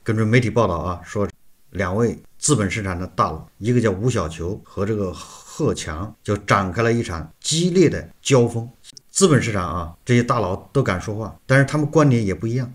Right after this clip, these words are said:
这个贺强呢，他主要的观点是要逐步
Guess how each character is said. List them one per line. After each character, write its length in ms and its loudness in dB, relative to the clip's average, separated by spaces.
这 100 -2
个 640 6
贺 420 6
强 360 2
呢， 260 -2
他 160 2
主 200 2
要 80 8
的 60 4
观 200 4
点 180 0
是 280 -6
要 440 -2
逐 160 2
步 400 0